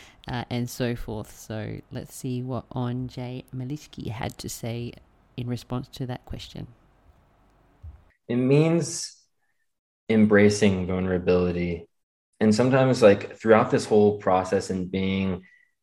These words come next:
Speaker 2: in the depths of being, like, bedridden for that time, like, I truly had to surrender to that and had to, you know, let go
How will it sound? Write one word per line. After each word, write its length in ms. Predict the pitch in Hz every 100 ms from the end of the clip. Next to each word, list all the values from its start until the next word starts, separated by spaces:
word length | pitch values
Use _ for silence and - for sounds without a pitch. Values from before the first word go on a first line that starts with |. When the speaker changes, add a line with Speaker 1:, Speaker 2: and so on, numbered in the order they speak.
| _
Speaker 2:
in 80 | 107
the 100 | 104
depths 380 | 101 92 110 -
of 160 | 87
being, 280 | 101 95 92
like, 200 | 87 90
bedridden 500 | 90 92 90 92 92
for 200 | 90 98
that 180 | 92 87
time, 220 | - 92
like, 160 | 90 92
I 120 | 98
truly 280 | 104 139 139
had 100 | -
to 100 | 104
surrender 600 | - 95 90 90 90 90
to 160 | - 90
that 200 | 90 87
and 80 |
had 140 | 92 104
to, 380 | - 107 101 - _ _ _ _ _ _ _ _ -
you 160 | 110
know, 120 | 101
let 420 | 101 107 127 98 98
go 520 | 98 98 98 98